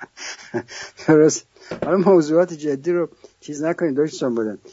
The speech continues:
این، اه، راجع به، اه، چیز، اه، غذاهای حلحله دوستان عزیز،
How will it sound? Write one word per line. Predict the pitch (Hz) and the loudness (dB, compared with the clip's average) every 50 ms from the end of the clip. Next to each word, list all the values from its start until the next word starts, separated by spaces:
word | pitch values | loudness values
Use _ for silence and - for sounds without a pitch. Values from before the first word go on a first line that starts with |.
| _ _ _ | _ _ _
این، | - 147 165 165 165 156 | -2 0 2 2 4 2
اه، | 143 135 127 113 - _ _ _ _ _ - _ _ _ _ _ _ - - - | 2 2 0 -2 -4 _ _ _ _ _ -20 _ _ _ _ _ _ -20 -14 -8
راجع | 120 123 120 113 139 147 143 | -6 -6 -2 0 2 2 2
به، | 123 127 131 117 107 | 0 0 0 0 0
اه، | 98 87 | 0 -2
چیز، | - - 113 101 92 101 | -4 -6 -6 -6 -2 -2
اه، | 98 95 92 - - - - | 0 0 0 -2 -2 2 2
غذاهای | - 101 110 113 123 120 | 2 4 6 6 6 4
حلحله | 104 107 98 92 85 95 101 104 117 120 | 4 2 -2 -2 -2 -6 -4 -4 -4 -4
دوستان | 117 127 123 123 - 123 120 120 | -2 -4 -4 -4 -4 -4 -2 0
عزیز، | 117 113 104 104 110 107 - - | 0 -2 -2 -4 -6 -6 -6 -8